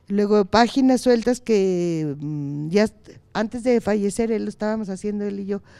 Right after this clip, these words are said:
yo se lo co-, ah, porque alcanzó a conocer su computadora como un mes antes, un mes y medio.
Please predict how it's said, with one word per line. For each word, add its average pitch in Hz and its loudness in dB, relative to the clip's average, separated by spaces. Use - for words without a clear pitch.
yo 220 -4
se 254 -4
lo 220 -6
co-, 214 -8
ah, 233 -2
porque 208 -2
alcanzó 196 0
a 220 2
conocer 226 0
su - -2
computadora 170 2
como 156 0
un 202 6
mes 208 4
antes, 180 -6
un 196 -4
mes 185 -8
y 208 -4
medio. 165 -6